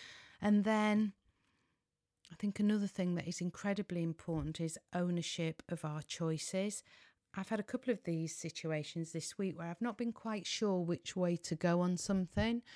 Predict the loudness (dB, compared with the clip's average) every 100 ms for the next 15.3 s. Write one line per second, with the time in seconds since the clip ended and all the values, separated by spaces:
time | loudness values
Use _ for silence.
0 | -18 -18 -20 -20 -20 2 8 8 6 _
1 | _ _ 6 10 10 12 12 12 8 0
2 | 0 2 4 4 4 4 2 6 4 6
3 | 2 2 2 0 0 -2 2 0 2 2
4 | 2 -2 -4 -2 -2 -2 0 -2 0 -2
5 | 0 0 2 2 0 0 2 2 2 0
6 | 2 4 4 2 -4 -18 -16 -18 -16 0
7 | 2 4 2 4 4 4 2 2 2 0
8 | -4 -4 -6 0 2 2 0 0 0 2
9 | 0 0 -2 0 0 2 0 -2 -10 _
10 | _ _ _ _ _ -6 0 0 0 -4
11 | 0 0 2 0 0 -4 _ -4 -2 -4
12 | _ _ _ _ _ _ _ -2 2 4
13 | 4 2 2 4 4 2 2 0 0 2
14 | 0 0 -2 2 4 4 4 4 6 4
15 | 4 2